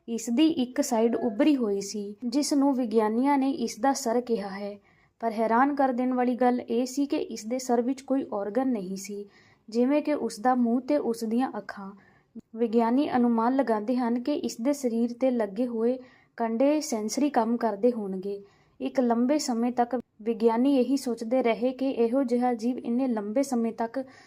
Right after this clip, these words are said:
ਜ਼ਿੰਦਾ ਕਿਵੇਂ ਰਹਿ ਸਕਦਾ ਹੈ। ਵਿਗਿਆਨੀਆਂ ਨੇ ਇਸ ਦਾ ਨਾਮ ਦਿੱਤਾ ਹੈ ਹੈਲੂਸੋਜੀਨੀਆ। ਇੱਦਾਂ ਦਾ ਹੀ ਇੱਕ ਹੋਰ ਜਾਨਵਰ ਸੀ, ਜੋ ਤੀਹ ਕਰੋੜ ਸਾਲ ਪਹਿਲਾਂ ਧਰਤੀ 'ਤੇ ਰਹਿੰਦਾ ਸੀ,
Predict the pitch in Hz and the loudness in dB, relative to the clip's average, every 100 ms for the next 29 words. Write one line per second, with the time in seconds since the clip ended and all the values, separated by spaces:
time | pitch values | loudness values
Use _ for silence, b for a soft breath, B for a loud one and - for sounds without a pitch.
0 | B B - 208 226 240 269 262 269 247 | B B -4 -2 2 2 4 2 2 2
1 | 226 240 220 - 190 190 196 202 - 214 | 0 -2 -8 -8 -8 -10 -12 -16 -18 -2
2 | 233 214 226 247 311 311 302 226 247 269 | 2 4 4 4 4 2 0 -2 2 4
3 | 247 233 254 233 233 269 240 - - 233 | 4 2 2 0 2 0 0 -6 0 4
4 | 269 285 277 214 208 196 202 202 202 b | 4 2 0 0 -4 -4 -4 -6 -10 b
5 | b _ - _ - 240 226 311 302 294 | b _ -20 _ -6 0 4 4 4 4
6 | 320 277 247 247 247 262 233 226 220 240 | 2 0 -2 2 2 4 2 2 0 0
7 | 262 254 254 233 247 269 B B B B | -2 -2 -2 2 2 2 B B B B
8 | _ _ _ _ - 311 311 240 240 240 | _ _ _ _ 0 0 2 2 2 2
9 | 226 247 247 233 254 262 247 214 240 240 | 0 0 0 2 2 4 2 2 -4 0
10 | 254 208 190 190 202 214 208 | 2 0 -4 -8 -8 -8 -8